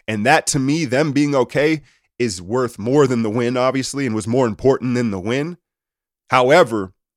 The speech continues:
you consider the context of that game, and down the stretch, all of a sudden, it kind of felt like a must-win in, in game two of the season,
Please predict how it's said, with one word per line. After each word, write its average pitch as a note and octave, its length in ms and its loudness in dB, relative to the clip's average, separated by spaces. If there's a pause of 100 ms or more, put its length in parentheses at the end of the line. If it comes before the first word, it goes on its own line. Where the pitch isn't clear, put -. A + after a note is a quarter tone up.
(120)
you A2+ 80 -4
consider D3 400 0
the A#2 80 -4
context C3+ 760 -2
of F#2 120 -8
that G2+ 260 -2
game, G#2+ 460 -4 (320)
and F#2+ 260 -6 (100)
down B2 260 0
the B2 60 -2
stretch, - 360 0
all C3 160 2
of A2+ 80 -2
a G#2+ 40 -6
sudden, B2 360 -2
it F#2+ 100 -8
kind B2+ 240 -4
of F#2+ 60 -8
felt - 280 -2
like G#2+ 160 -6
a D#2 60 -12
must-win G2+ 600 -8 (120)
in, F2+ 280 -14
in F#2+ 60 -14
game G2+ 300 -6
two A#2+ 200 -4
of F2+ 80 -4
the - 40 -18
season, F2+ 540 -8